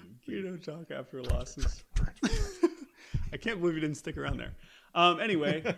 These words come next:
Speaker 2: <laughs>
Speaker 1: um, that is a great story. <laughs> Thank you for sharing that. And also, again, like, like you mentioned, to, to start and finish your career against <laughs> national champions is pretty freaking sweet.
Speaker 2: I'm a fire starter.
Speaker 1: I
Speaker 2: I charge
Speaker 1: <laughs>
Speaker 2: fifty grand for B P for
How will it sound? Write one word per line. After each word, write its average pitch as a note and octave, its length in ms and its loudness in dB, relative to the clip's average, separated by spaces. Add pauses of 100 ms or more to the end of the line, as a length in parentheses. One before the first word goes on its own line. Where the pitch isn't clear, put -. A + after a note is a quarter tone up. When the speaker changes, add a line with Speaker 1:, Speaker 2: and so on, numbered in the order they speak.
Speaker 2:
<laughs> - 140 -4
Speaker 1:
um, F3+ 480 4
that A3 260 4
is B3 240 0
a F3+ 40 0
great D3 260 4
story. B2 360 0
<laughs> - 40 2
Thank A3+ 320 8
you G3 100 8
for E3 240 4
sharing D3+ 480 2
that. C#3+ 320 -2 (260)
And E3 140 2
also, D#3 500 4
again, C3+ 380 2
like, B2+ 260 -6
like C3+ 280 -4
you C#3+ 40 -2
mentioned, C#3 440 -8
to, C3 100 -10
to A#2+ 180 -12
start D#3+ 360 0
and D3+ 140 -4
finish D#3 340 -4
your C#3+ 100 -4
career B2 540 -6 (1160)
against C3 400 -2
<laughs> - 0 -
national D#3+ 420 2
champions A#2+ 600 -2
is C3 180 -10
pretty C3 280 -6
freaking C3+ 460 -4
sweet. C3+ 360 -10 (380)
Speaker 2:
I'm B2+ 180 -6
a B2+ 60 -4
fire C#3 400 -6
starter. E2+ 500 -12
Speaker 1:
I C3 140 -10
Speaker 2:
I - 200 -10
charge G3+ 320 -2
Speaker 1:
<laughs> D3 260 -8
Speaker 2:
fifty C#3 280 -8
grand B2 400 -8
for A2 100 -10
B G2+ 220 -10
P G#2+ 260 -12
for G#2 220 -18